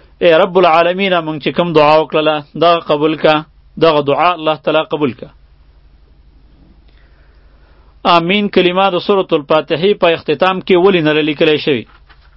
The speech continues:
مفسرینو ذکر کړي دي، وایي دا نه لیکل دلیل دی په دې باندې چې آمین نه د قرآن کریم جز دی او نه د سورة الفاتحې جز دی. د سورة الفاتحې جز نه دی، نه د قرآن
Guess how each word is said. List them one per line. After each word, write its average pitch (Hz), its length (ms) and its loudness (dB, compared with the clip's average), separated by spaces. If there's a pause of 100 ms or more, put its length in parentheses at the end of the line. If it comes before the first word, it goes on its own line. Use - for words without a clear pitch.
(1600)
مفسرینو 160 600 0
ذکر 175 260 0
کړي 196 220 2
دي، 185 120 2
وایي 156 160 0
دا 175 200 0 (280)
نه 147 320 0
لیکل 190 420 2
دلیل 165 320 4
دی 180 120 2
په 165 120 0
دې 156 140 0
باندې 139 300 -4 (640)
چې - 120 -2 (140)
آمین 165 420 0 (120)
نه 185 100 2
د 185 160 4
قرآن 156 340 2
کریم 165 360 0
جز 156 220 0
دی 160 140 2 (800)
او 170 180 4
نه 175 160 -2
د 185 100 0
سورة 180 340 0
الفاتحې 156 580 -2
جز 156 240 -4
دی. 156 140 2 (260)
د - 100 -4
سورة 175 280 0
الفاتحې 143 520 0
جز 147 160 0
نه 143 120 2
دی، 113 100 -2 (200)
نه 165 140 2
د 185 180 4
قرآن 156 240 2